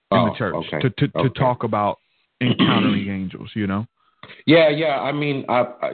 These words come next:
Speaker 2: like I said, when I was out there for two years, man, and then studying this doctrine with the certain brethren, man, I mean, you know, they,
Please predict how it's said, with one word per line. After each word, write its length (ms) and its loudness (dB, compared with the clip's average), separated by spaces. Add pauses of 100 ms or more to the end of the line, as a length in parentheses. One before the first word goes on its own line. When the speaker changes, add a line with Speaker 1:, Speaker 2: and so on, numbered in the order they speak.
Speaker 2:
like 200 2
I 120 2 (100)
said, 280 0
when 160 0
I 220 2
was 200 0
out 220 2
there 140 0
for 120 -10
two 240 -4
years, 320 2
man, 240 -2
and 140 -4
then 180 -6 (140)
studying 380 2
this 180 -2
doctrine 400 -2
with 160 -10
the 240 -6
certain 320 -4 (480)
brethren, 400 2
man, 340 0
I 100 0
mean, 460 -2 (100)
you 180 -4
know, 220 -2
they, 140 -2